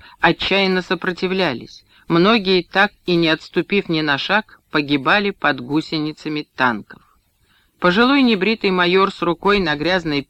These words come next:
перевязи посоветовал: «Сматывайте поскорее удочки, подполковник, если не хотите подарить немцам зенитки». «Без приказа не могу»,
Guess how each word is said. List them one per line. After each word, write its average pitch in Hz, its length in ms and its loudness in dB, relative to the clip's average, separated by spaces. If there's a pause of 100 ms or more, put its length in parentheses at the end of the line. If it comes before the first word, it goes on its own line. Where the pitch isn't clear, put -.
перевязи 190 720 -2
посоветовал: 143 800 -6 (480)
«Сматывайте 180 640 2
поскорее 180 580 0
удочки, 165 500 -2
подполковник, 151 800 -4
если 151 260 -2
не 151 140 -2
хотите 151 420 -2
подарить 151 480 0
немцам 151 480 -2
зенитки». 147 760 -4 (460)
«Без 151 200 -4
приказа 135 500 -4
не 160 100 0
могу», 190 380 -2